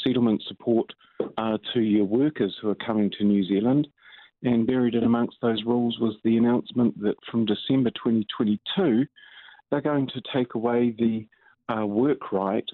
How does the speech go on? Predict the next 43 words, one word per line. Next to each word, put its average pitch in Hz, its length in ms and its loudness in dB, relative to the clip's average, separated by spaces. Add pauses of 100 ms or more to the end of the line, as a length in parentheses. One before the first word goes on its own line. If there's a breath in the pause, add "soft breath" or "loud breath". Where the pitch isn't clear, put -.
that's - 340 -4
given 110 340 2 (120)
to 107 160 0
the 104 120 -4
partners 113 600 -4
of 95 120 -8
work 101 280 2
visa 101 320 0
holders, 113 520 -2 (520 loud breath)
um, 117 280 0 (120)
for 135 260 2
most 143 440 0
of 101 120 -2
them, 98 320 -6 (100)
because 117 640 -2 (120)
it's - 180 -2
going 120 260 -4
to - 80 -14
be 113 140 0
reserved 110 560 0
only 120 240 2
for - 120 -8
the 117 100 -2
green 117 300 4
list, 117 300 -2 (240)
uh, 113 100 -2
partners 120 520 -4
of, 110 180 -2
uh, 117 220 0
green 139 280 2
list 127 200 -2
op-, 98 140 -4 (500)
occupations 117 680 -2
or 113 80 0
those 110 240 0
paid 107 340 -4
two 117 80 -2
hundred 107 240 -4
percent 104 340 -2 (320 loud breath)
above 113 300 -4
median 101 460 2
wage. 113 340 0 (160)
So 120 220 0